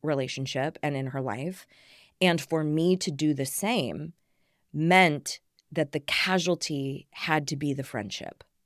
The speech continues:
So I need to really impart that friendships have seasons. We don't have to be tethered to one friendship from kindergarten all the way to our deathbed.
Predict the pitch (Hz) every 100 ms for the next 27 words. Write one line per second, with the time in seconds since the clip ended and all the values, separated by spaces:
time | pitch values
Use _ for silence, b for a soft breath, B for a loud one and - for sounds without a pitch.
0 | _ _ _ - 196 190 160 - 165 160
1 | 165 170 214 240 - - - 156 143 151
2 | 185 196 202 - 160 143 143 131 117 -
3 | - _ _ _ _ _ _ _ _ 160
4 | 160 - _ - 180 208 - 208 - -
5 | - 180 165 160 - _ _ - 220 226
6 | 156 62 - - _ _ _ _ _ _
7 | _ - 165 180 170 175 190 - _ -
8 | - 202 202 - - 170 202 190 139 127
9 | b b - - 214 175 127 131 - 180
10 | 156 147 151 151 - 165 175 - 131 -
11 | b b - 151 143 - 180 170 156 143
12 | 143 147 - 151 151 156 147 135 139 135
13 | - 160 160 165 233 - - -